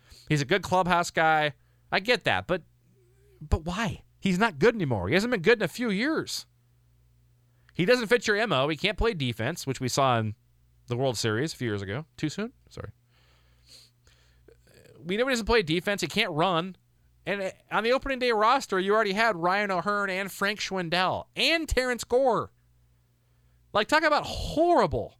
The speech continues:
bots to roster management. And they're paying him over a million dollars, Lucas Duda. Why?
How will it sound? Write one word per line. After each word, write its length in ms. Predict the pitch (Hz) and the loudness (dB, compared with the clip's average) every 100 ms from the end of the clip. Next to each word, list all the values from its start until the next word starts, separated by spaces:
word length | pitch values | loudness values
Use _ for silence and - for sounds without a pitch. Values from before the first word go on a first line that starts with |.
| _ | _
bots 580 | 123 110 202 277 185 - | -12 -2 2 2 0 -6
to 100 | - | -6
roster 420 | 151 180 208 170 135 | -2 0 0 -4 -4
management. 440 | 127 101 90 67 _ _ _ _ _ _ - | -4 -8 -10 -14 _ _ _ _ _ _ -6
And 80 | 233 | -2
they're 80 | 285 | 0
paying 280 | 330 381 | 0 -2
him 180 | 370 320 - | 0 -2 -4
over 280 | 226 285 294 | 0 0 0
a 40 | |
million 300 | 269 285 277 | 0 0 0
dollars, 460 | 262 247 247 208 127 | 0 2 4 2 0
Lucas 260 | 175 175 156 | -2 -2 -2
Duda. 320 | 202 147 - - | -2 -2 -4 -6
Why? 580 | 240 330 349 277 120 | -4 -2 -2 -2 -4